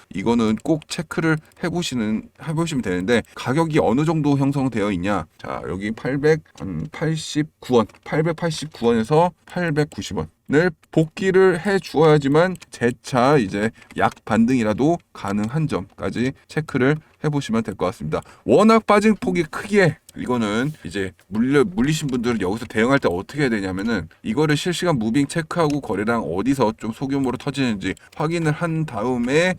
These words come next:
이제 약손실권이라도 노려보셔야 돼요. 여기서 대부분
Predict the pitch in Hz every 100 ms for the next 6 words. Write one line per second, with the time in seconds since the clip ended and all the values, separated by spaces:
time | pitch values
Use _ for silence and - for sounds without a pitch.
0 | - - 92 85 - - 151 151 143 -
1 | 107 101 92 101 117 - - 107 107 -
2 | - 98 113 90 92 - _ - 98 135
3 | 156 151 151 139 95 - _ - 156 160
4 | 180 139 80